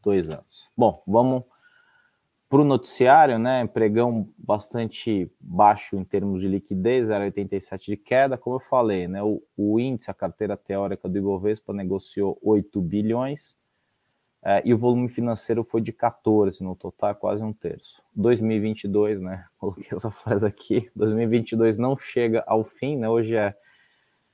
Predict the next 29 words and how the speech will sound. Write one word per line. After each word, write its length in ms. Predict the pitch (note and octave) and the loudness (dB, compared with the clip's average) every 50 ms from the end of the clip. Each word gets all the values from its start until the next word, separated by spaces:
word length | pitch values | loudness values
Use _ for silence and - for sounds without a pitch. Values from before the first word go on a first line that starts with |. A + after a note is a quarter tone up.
| _ _ _ | _ _ _
vinte 240 | - G#2+ A#2+ B2 - | -4 -2 -2 -2 -2
e 20 | - | -4
sete, 480 | - - B2+ B2+ C3 B2+ - - - | 0 4 6 6 6 4 2 -2 0
ontem 380 | A2 A2 G#2+ - - A2 G2+ G2 | 0 0 0 0 -2 0 0 0
muitas 360 | G2 G#2 A2+ A2 - G#2+ F#2+ | 0 0 -2 -2 -2 -4 -2
bolsas 360 | F#2 G2+ G#2 G2+ - G2+ F#2+ | 0 0 0 0 -2 -6 -6
fechadas, 640 | - - G2 - - - A#2 A#2 A#2 A#2 A2 G#2 F#2+ | -6 -10 -10 -6 0 2 4 4 4 4 2 2 4
hoje 260 | G2+ G#2+ A2+ A2 G#2+ G2+ | 4 4 4 4 2 -2
tem 220 | - - G#2 G2 | -4 -2 -2 0
bolsa 300 | F2+ F#2 G2+ G#2 - - | 2 2 0 0 -2 -8
fechada 540 | G2+ - F#2+ F#2 - - - G2+ F#2+ F#2 F2 | -12 -8 -8 -8 -8 -4 -4 -2 -2 -2 -2
ainda, 320 | E2+ F#2+ G#2+ A#2 G#2+ F#2 F2 | -4 -4 -6 -6 -6 -8 -8
acho 100 | - - | -10 -12
que 80 | - | -10
na 60 | F#2+ | -8
Austrália, 560 | F2 F2 - - _ - F#2+ G2+ G#2 F#2+ F2 F2 | -8 -10 -10 -14 _ -6 -4 -2 -2 -2 -2 -2
Londres 420 | F#2 G#2 A2+ A#2+ G#2+ F#2 F2 - | 0 0 0 0 0 -2 -4 -6
continua 340 | - F2+ E2+ - F#2 F#2 F2+ | -10 -16 -16 -14 -14 -16 -14
fechada, 400 | - F2+ E2+ - - G2+ A2 B2 | -14 -14 -12 -8 -6 -6 -6 -4
mas 200 | A#2+ A#2+ A#2+ B2+ | -6 -6 -6 -6
aqui 420 | A#2+ A2+ _ - A2 A2 B2 - _ _ _ _ _ _ _ _ _ _ _ | -8 -8 _ -4 -2 -2 -2 -2 _ _ _ _ _ _ _ _ _ _ _
tamo 200 | - C#3 C#3 C3+ | 2 2 2 2
a 40 | B2+ | 0
todo 280 | B2 - - A2+ G#2+ A#2 | 0 2 2 4 4 4
vapor 600 | A2+ B2 B2+ B2+ - - B2+ C3+ C#3+ E3 D3 - | 4 4 2 2 2 4 4 6 6 4 2 -4
e 60 | - | -6
a 60 | D#3+ E3 | -4 0
novela, 460 | D#3+ C#3 A#2 G#2+ G#2+ G2+ G2+ G#2+ G#2+ _ _ _ _ _ _ _ _ - | 0 2 2 4 2 2 2 0 -2 _ _ _ _ _ _ _ _ -10
ah, 540 | - F#2+ G#2 G#2+ G#2 G2+ F2+ F2 F2 E2+ - | -6 -4 -2 0 0 0 -2 -2 -4 -6 -8